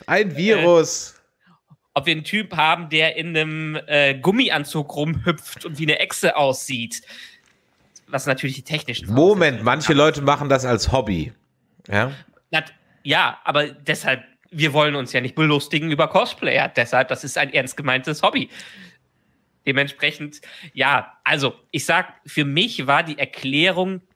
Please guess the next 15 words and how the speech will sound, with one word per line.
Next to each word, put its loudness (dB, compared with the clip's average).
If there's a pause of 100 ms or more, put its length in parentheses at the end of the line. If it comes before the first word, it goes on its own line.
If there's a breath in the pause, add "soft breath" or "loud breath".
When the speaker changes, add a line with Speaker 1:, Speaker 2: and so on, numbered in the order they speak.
Speaker 2:
genug, -2
um -8
das -2
einzuleiten, -2
um -14
zu -16
sagen, -2
warum 0
die -8
jetzt -2
in -6
einer 2
Realität 0
sind, -8 (600 loud breath)
die -4